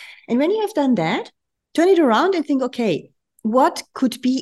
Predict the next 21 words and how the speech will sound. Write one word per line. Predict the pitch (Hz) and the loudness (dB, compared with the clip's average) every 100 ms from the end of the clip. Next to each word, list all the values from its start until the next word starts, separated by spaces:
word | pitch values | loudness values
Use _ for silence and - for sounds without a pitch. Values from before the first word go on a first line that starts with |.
| 240 | 2
in | 247 233 | 2 2
that | 165 127 - - | -2 -6 -10 -10
for | 170 | -6
me, | 147 131 - | -4 -4 0
in | 214 | 2
this | 185 - | 2 -2
change | - 151 139 139 | -6 -6 -6 -10
for | - 123 | -14 -14
me?" | 120 - _ _ - - - | -14 -18 _ _ -20 -20 -4
Maybe | 190 247 311 311 311 320 - _ _ _ | 0 2 4 4 2 -2 -12 _ _ _
at | 220 220 | -4 0
the | 220 226 | 2 4
end, | 208 240 240 | 4 4 2
I | 196 | 0
might | 202 202 208 | 0 0 2
learn | 208 240 | 2 0
something | 226 196 196 214 208 | -2 -4 -4 -4 -2
in | 190 | -2
a | 175 | -2
very | 185 | -2
specific | 202 - - 269 269 | -4 -8 -6 -4 -4